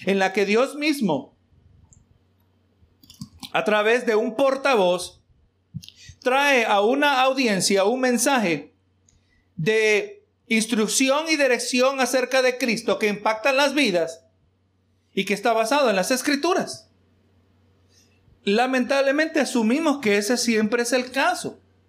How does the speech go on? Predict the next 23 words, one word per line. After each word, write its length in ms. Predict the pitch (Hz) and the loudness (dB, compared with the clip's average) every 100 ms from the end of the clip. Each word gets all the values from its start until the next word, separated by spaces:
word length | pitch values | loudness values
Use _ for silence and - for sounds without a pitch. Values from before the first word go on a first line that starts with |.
| _ _ _ _ - | _ _ _ _ -8
El 200 | - 190 | -2 2
hecho 280 | 214 220 254 | 0 0 -2
que 260 | 254 247 220 | 0 2 2
el, 260 | 214 170 - | 0 -6 -2
el 220 | 214 202 | -2 0
que 100 | 214 | -2
se 160 | 220 | -2
para 260 | - 220 214 | -2 0 2
en 80 | 220 | 0
el 200 | 226 - | -2 -2
púlpito 760 | 302 302 277 196 180 180 175 | 0 2 0 -2 0 0 2
abre 240 | 180 185 196 | 2 0 0
la 140 | 226 | 0
Biblia, 360 | 294 277 196 - - - | 0 0 0 -2 -8 -2
automáticamente 1080 | 208 190 208 185 185 208 202 208 226 220 | 0 0 -2 -2 -2 -2 -2 0 -2 0
lo 180 | 175 170 | 0 0
que 120 | 165 | 0
va 120 | 160 | 0
a 40 | 165 | 2
hablar 680 | 180 214 226 175 - - _ _ _ _ _ _ | 2 2 2 0 -4 -12 _ _ _ _ _ _
es 320 | 170 151 - | -4 -4 -6
la 300 | 123 131 127 | -2 0 0
Biblia. 420 | 123 160 147 113 | 0 -2 -4 -10